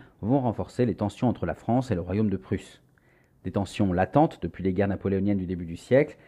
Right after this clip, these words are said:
qui vont conduire bientôt à la guerre franco-prussienne de mille huit cent soixante-dix. Alors,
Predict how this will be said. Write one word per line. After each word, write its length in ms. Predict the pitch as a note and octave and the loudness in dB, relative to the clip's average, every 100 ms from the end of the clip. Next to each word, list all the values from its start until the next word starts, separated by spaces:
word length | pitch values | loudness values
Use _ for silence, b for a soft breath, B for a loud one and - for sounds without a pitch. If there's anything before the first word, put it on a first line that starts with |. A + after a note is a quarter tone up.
| b | b
qui 120 | - | -2
vont 120 | C3 A#2 | 0 0
conduire 260 | G2+ F#2+ | 0 -2
bientôt 440 | E2 D#2 - A2+ - | -4 -6 -2 0 0
à 60 | G#2 | -2
la 100 | F2+ | -2
guerre 240 | F2+ G#2+ | -2 -2
franco-prussienne 840 | - B2+ B2+ - F2 - G#2 A2+ F2+ | 0 0 0 -4 -8 -4 0 0 0
de 220 | A2 - | 0 0
mille 180 | G2 G2+ | -2 -4
huit 100 | D#2+ | -4
cent 160 | - A2 | -6 -6
soixante-dix. 640 | G2+ F#2+ F2 D#2+ - - _ _ _ _ _ _ _ _ _ _ - | -4 -6 -6 -8 -14 -20 _ _ _ _ _ _ _ _ _ _ -4
Alors, 300 | A#2+ G#2 - | 0 0 -2